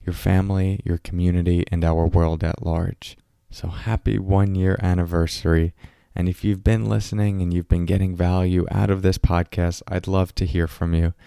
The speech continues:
You can shoot me a message on Instagram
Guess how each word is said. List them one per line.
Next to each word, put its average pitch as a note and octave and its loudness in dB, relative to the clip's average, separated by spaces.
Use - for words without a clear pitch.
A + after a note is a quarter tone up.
You F2+ -2
can F2 0
shoot - 0
me F2 2
a F2 2
message F2 0
on E2+ 0
Instagram F#2 0